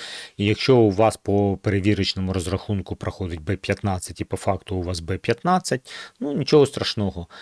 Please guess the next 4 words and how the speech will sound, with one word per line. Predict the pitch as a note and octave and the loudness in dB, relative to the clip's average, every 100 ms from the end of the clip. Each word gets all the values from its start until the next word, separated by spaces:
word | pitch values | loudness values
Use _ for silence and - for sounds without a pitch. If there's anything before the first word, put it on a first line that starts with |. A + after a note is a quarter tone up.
| - - | -20 -10
Е, | G2 F#2+ F#2+ G2+ - | -4 0 0 -2 -6
берете | - G2+ G#2 B2+ C3 C#3 A2+ F#2 - - | -10 0 2 4 4 4 4 2 -4 -8
самонівелюючу | - A#2+ G#2+ G#2 G2+ G#2+ G#2 F2+ E2 - F2+ F2 | 0 2 2 2 4 4 4 2 -2 -8 -6 -6
суміш, | - A2 A2 D#3+ - | -2 0 0 -2 -6